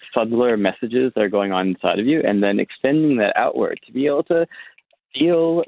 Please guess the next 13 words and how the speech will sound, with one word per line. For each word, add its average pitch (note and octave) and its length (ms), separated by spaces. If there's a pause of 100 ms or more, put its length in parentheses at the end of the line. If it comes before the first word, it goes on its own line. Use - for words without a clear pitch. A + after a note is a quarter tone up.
and C#3+ 240 (240)
tune D#3 140
into D#3 400
what's B2+ 340
going E3+ 240
on F3 140
with D#3+ 220
her, A#2 280 (640)
what A#2 220 (120)
she's C3 360 (1000)
feeling, B2+ 480
what F#2+ 140
she's G#2 200